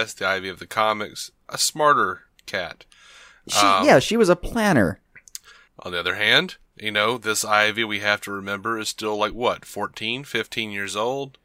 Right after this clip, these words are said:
Speaker 2: Yeah, I mean, I, I,
Speaker 1: Um,
Speaker 2: that's the thing is, like, y-, I, I keep seeing it in her that she's really just a child. It's not that the
Speaker 1: Mm-hmm.
Speaker 2: actress actually isn't doing a decent job at playing, like, an adult who's acting like a kid. That, it's just that I,
Speaker 1: But
Speaker 2: I'm not sure I like the concept that much.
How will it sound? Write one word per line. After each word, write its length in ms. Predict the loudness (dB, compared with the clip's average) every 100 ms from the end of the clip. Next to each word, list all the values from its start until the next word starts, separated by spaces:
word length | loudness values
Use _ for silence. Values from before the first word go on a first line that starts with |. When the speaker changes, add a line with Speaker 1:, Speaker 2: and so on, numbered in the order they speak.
| -2
Speaker 2:
Yeah, 300 | 6 8 8
I 60 | 6
mean, 120 | 4
I, 40 | 2
I, 280 | 2 2 4
Speaker 1:
Um, 60 |
Speaker 2:
that's 220 | 4 4 0
the 60 |
thing 200 | 0 2
is, 140 | 2 6
like, 260 | 4 4 _ -12
y-, 100 | -6 0
I, 200 | 2 4 2
I 40 |
keep 280 | 2 -4 -2
seeing 400 | -2 0 2 4
it 100 | 6
in 100 | 6
her 100 | 4
that 160 | 2 0
she's 320 | -2 -2 0
really 200 | 2 2
just 220 | 0 -4
a 60 | -2
child. 480 | 4 6 6 4 -2 _ _ 0
It's 200 | 2 2
not 180 | 0
that 80 | 2
the 120 | 6
Speaker 1:
Mm-hmm. 100 | 8
Speaker 2:
actress 280 | 8 4 6
actually 380 | 6 6 4 4
isn't 220 | 4 4
doing 200 | 4 4
a 60 | 2
decent 440 | -2 0 0 0
job 300 | 4 6 6
at 120 | 4 -4 _ -20 _
playing, 320 | 2 4 4
like, 160 | 4 2
an 80 | 2
adult 320 | 6 6 6
who's 160 | 4 4
acting 260 | 2 0
like 140 | -2 -2
a 60 |
kid. 360 | -2 2 2 2 -6
That, 160 | -8 -8 _ _ _ _ _ -20 _
it's 160 | -6 -4
just 220 | -6 -2
that 80 | 2
I, 80 | 6
Speaker 1:
But 160 | 6 6
Speaker 2:
I'm 80 | 4
not 160 | 4
sure 160 | 4 6
I 20 |
like 220 | 6 2
the 80 | 0
concept 420 | 2 2 0 -2
that 140 | -2 -4
much. 320 | -8 -10